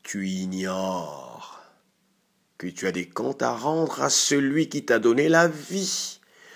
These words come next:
Tu profites de la vie que Dieu t'a donnée. Et tu as oublié qu'il peut l'ôter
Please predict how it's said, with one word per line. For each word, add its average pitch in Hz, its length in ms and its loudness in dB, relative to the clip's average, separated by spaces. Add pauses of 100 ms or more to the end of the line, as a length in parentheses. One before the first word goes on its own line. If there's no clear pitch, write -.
(140)
Tu 226 200 2
profites - 720 2
de 170 80 12
la 131 260 10
vie 180 500 -2 (720)
que 98 80 -4
Dieu 92 420 2
t'a 98 140 -4
donnée. 113 540 0 (1700)
Et 87 180 -4
tu 107 160 4
as 98 80 10
oublié 107 560 6
qu'il 151 220 -4
peut 165 140 6
l'ôter 180 1160 8